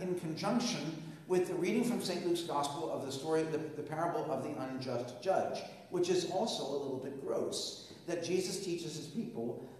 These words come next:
that, um, when he teaches, when he tells them this parable, that we should learn something, listen to what the unjust judge says. What does the unjust ju-, judge say?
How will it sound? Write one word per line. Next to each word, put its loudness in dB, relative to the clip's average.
that, 6
um, 4
when 2
he -2
teaches, -2
when -6
he -6
tells 0
them -4
this -2
parable, 2
that 0
we 6
should 0
learn 6
something, 0
listen 4
to -2
what 0
the 0
unjust 0
judge 0
says. -4
What 6
does 10
the 2
unjust 2
ju-, 4
judge 0
say? 0